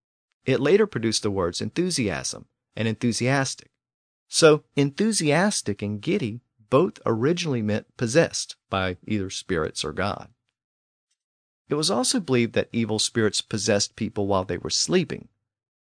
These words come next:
This type of spirit was called a mara. By the time of Middle English, the word mara was used to describe the experience of being possessed by an evil spirit while sleeping. It was called a nichtmara,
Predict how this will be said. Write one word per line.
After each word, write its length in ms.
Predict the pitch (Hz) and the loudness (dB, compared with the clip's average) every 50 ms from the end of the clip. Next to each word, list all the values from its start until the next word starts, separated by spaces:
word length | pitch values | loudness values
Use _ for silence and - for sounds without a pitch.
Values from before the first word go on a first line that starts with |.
| _ _ - | _ _ -12
This 260 | 117 120 160 - - | -4 -2 0 0 2
type 260 | - 202 143 135 127 | 2 2 2 2 0
of 80 | - 107 | 0 -2
spirit 360 | - - - 98 95 104 - | -2 0 0 2 2 2 0
was 160 | 113 107 - | -2 -4 -6
called 320 | - - 104 98 95 101 - - | -4 -2 0 0 0 0 -2 -4
a 60 | - 107 | -4 -2
mara. 480 | 107 131 156 165 147 113 87 73 - _ _ _ _ _ _ _ _ _ _ _ _ _ - | -2 0 0 0 0 0 -2 -6 -12 _ _ _ _ _ _ _ _ _ _ _ _ _ 2
By 120 | 127 127 | 2 4
the 100 | 127 135 | 4 4
time 320 | 135 - 165 165 170 175 160 | 0 2 2 4 4 6 4
of 180 | 127 - - | 4 2 0
Middle 320 | 113 131 185 233 247 214 - | 0 2 4 4 4 4 2
English, 480 | - 92 80 80 87 98 - - - _ _ _ _ | -2 -4 -4 -6 -8 -8 -8 -10 -10 _ _ _ _
the 80 | - 110 | 0 2
word 280 | 101 113 110 101 95 - _ - | 4 4 4 2 0 -2 _ -6
mara 460 | - 107 139 175 175 127 110 131 151 - - | 0 2 2 2 2 2 0 -2 -2 -6 -6
was 240 | 113 107 101 98 | -4 -4 -4 -2
used 320 | 104 110 117 120 117 - - | 0 0 0 2 0 -2 -4
to 60 | - | -4
describe 460 | 107 107 - - - 104 95 95 - - | -4 -2 -2 -2 0 0 0 0 -2 -2
the 100 | 110 107 | -4 -4
experience 840 | - - - - - - - 160 170 185 165 123 90 - - - | -2 0 0 0 0 -2 -4 -2 -2 -2 -2 -2 -2 -4 -2 -4
of 120 | 101 92 | -4 -2
being 220 | 98 101 95 90 90 | 0 -2 0 -2 -2
possessed 440 | - 95 - - 92 87 87 - - | -6 -4 -2 0 0 0 0 -4 -6
by 140 | - 85 | -6 -6
an 100 | 87 87 | -6 -6
evil 320 | 85 - 101 92 82 80 80 | -6 -6 -6 -4 -4 -6 -4
spirit 420 | - - - 98 85 80 - - | -4 -4 -2 -2 -2 -2 -2 -4
while 160 | - 85 67 | -6 -8 -6
sleeping. 520 | 67 - - 104 92 78 - - - - _ _ _ _ _ _ _ _ _ _ _ _ _ - | -4 -2 -2 -2 -2 -4 -6 -10 -14 -14 _ _ _ _ _ _ _ _ _ _ _ _ _ 0
It 80 | 156 | 0
was 140 | 165 170 - | 2 2 0
called 260 | - - 127 131 131 | 2 4 4 4 4
a 100 | 135 135 | 4 2
nichtmara, 1000 | 107 113 123 156 185 165 - - - - 113 110 110 107 98 90 82 78 67 - | 0 -2 0 2 2 0 0 -4 -10 -8 -6 -2 0 0 0 0 0 -2 -8 -10